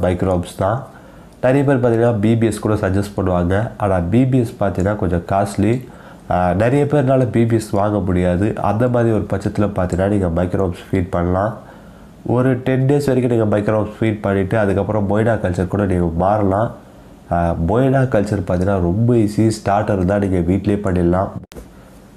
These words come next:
Moina டேப்னியா பார்த்தீங்கன்னா almost ஒரே மாதிரி தான் இருக்கும். Moina வந்து பார்த்தீங்கன்னா ஒரு ten days பேபிக்கு நீங்க feed பண்ற மாதிரி இருக்கும்.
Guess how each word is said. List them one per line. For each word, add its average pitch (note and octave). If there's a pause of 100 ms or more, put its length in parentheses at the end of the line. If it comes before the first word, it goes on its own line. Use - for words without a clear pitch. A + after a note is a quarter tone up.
(340)
Moina D#3
டேப்னியா B2
பார்த்தீங்கன்னா G#2
almost G2+
ஒரே G2
மாதிரி G2+
தான் F#2+
இருக்கும். G2 (160)
Moina C3+
வந்து A2+
பார்த்தீங்கன்னா G#2
ஒரு F#2+
ten G#2
days A2
பேபிக்கு G2
நீங்க F#2
feed G2+
பண்ற F#2
மாதிரி F#2
இருக்கும். F#2+